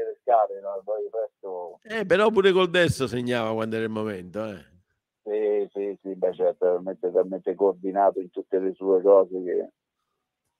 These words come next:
Speaker 1: comunque,
Speaker 2: Eh.
Speaker 1: vabbè, parliamo
Speaker 2: Comunque,
Speaker 1: sempre
Speaker 2: vabbè,
Speaker 1: di
Speaker 2: sono bei
Speaker 1: queste
Speaker 2: ricordi, però
Speaker 1: meravigliose
Speaker 2: diciamo
Speaker 1: ragazze
Speaker 2: anche la
Speaker 1: che
Speaker 2: verità,
Speaker 1: fa dispiacere
Speaker 2: che,
Speaker 1: che non
Speaker 2: eh,
Speaker 1: ci
Speaker 2: poi
Speaker 1: sia.
Speaker 2: tu e Diego avete avuto una passione comune che la gente poco sa,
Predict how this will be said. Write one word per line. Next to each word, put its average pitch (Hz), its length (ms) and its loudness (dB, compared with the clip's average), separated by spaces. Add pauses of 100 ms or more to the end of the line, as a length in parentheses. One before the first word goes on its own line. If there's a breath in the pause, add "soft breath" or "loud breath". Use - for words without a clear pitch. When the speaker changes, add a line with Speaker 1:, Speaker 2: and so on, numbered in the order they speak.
(120)
Speaker 1:
comunque, 127 500 4
Speaker 2:
Eh. 117 100 10
Speaker 1:
vabbè, 117 260 6 (240)
parliamo 127 320 2
Speaker 2:
Comunque, 123 220 0
Speaker 1:
sempre - 0 -
Speaker 2:
vabbè, 113 160 0
Speaker 1:
di 98 60 -8
Speaker 2:
sono 123 180 -12
bei 143 140 0
Speaker 1:
queste 123 180 -6
Speaker 2:
ricordi, 123 240 -2
però 139 140 -4
Speaker 1:
meravigliose 127 220 -2
Speaker 2:
diciamo 165 160 0
Speaker 1:
ragazze 131 200 2
Speaker 2:
anche 135 160 -8
la 127 120 -6
Speaker 1:
che 123 60 -4
Speaker 2:
verità, 120 300 -4
Speaker 1:
fa 117 160 -4
dispiacere - 340 -12
Speaker 2:
che, 117 320 -4
Speaker 1:
che 104 120 -8
non 117 100 -8
Speaker 2:
eh, 117 60 -10
Speaker 1:
ci 104 80 -16
Speaker 2:
poi 147 180 0
Speaker 1:
sia. 123 100 -6
Speaker 2:
tu 156 140 -6
e 139 100 -6
Diego 135 300 -2
avete 113 260 -6
avuto 120 220 -4
una 120 140 -2
passione 120 440 -6
comune 131 460 -4
che 104 80 -6
la 104 160 -6
gente 101 420 -6
poco 113 360 -4
sa, 107 340 -2